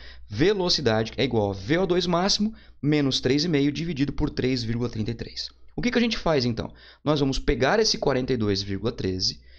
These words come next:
que foi identificado por meio da fórmula do teste de Cooper,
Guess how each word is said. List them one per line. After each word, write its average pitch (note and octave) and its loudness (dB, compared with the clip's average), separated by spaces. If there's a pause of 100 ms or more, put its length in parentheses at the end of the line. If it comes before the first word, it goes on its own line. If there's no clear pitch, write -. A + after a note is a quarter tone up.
(100)
que B2+ -6
foi C#3 2
identificado E3 0
por F3 2
meio D3 2 (380)
da B2 2
fórmula G#2+ 0
do A#2 -4
teste G2 -6
de C#3+ -6
Cooper, C3 0